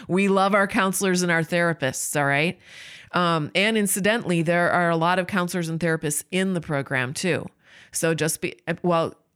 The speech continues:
my theory is that people helpers, we tend to get caught up in helping these kinds of men. We feel bad for them. We wanna help them. We end up <laughs> marrying one of them,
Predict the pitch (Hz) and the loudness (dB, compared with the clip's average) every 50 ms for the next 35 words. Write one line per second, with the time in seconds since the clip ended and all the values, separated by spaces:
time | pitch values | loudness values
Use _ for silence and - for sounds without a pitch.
0 | _ _ _ _ _ _ - 170 185 170 170 170 170 180 190 190 202 - _ - | _ _ _ _ _ _ -2 0 2 2 2 2 2 2 0 -2 -4 -8 _ -14
1 | - - 208 185 180 160 160 165 160 - - 226 208 156 160 165 143 - - - | -6 -2 0 0 2 2 2 2 2 2 2 0 2 2 2 0 0 -2 -2 -2
2 | 185 175 - 202 208 208 240 202 208 202 233 240 254 269 285 285 - - - - | -2 0 0 -2 -2 0 0 0 0 0 0 0 0 0 0 -2 -4 -6 -8 -10
3 | _ _ _ _ _ - - _ - - 160 160 156 - 196 175 175 175 190 170 | _ _ _ _ _ -20 -20 _ -6 -4 -4 -2 0 0 0 0 2 0 0 0
4 | 185 175 - - - 180 170 170 170 165 165 - - 160 165 165 160 151 147 147 | 0 -2 -2 -2 -2 0 2 2 2 0 -2 -4 -4 -2 0 0 0 0 -2 -2
5 | 151 151 - _ _ _ _ - - 175 - 165 - - 170 165 170 175 170 170 | -4 -6 -8 _ _ _ _ -8 -2 -2 -2 0 0 0 0 0 0 0 -2 -4
6 | 185 _ _ _ - 156 147 151 151 - 175 156 151 147 180 190 196 214 240 254 | -8 _ _ _ -4 -2 -2 -2 -2 -2 -2 -2 -2 0 0 0 0 0 0 0
7 | 226 147 143 147 165 156 156 147 - - 139 160 156 196 190 202 220 208 208 185 | -2 -2 -4 -4 -4 -4 -4 -6 -6 -4 -4 -2 0 0 0 0 0 0 -2 -2
8 | 165 160 143 147 147 143 147 156 165 175 202 202 214 - - 170 151 143 147 139 | 0 0 0 0 0 0 0 0 0 0 0 0 -2 -2 -2 -2 0 0 0 0
9 | 156 151 175 180 - 180 170 185 208 240 302 277 214 196 185 175 165 165 165 160 | 0 0 0 0 0 2 2 2 4 4 2 2 2 2 2 2 4 2 2 2
10 | 151 170 160 160 175 185 208 | 2 2 2 2 2 0 -2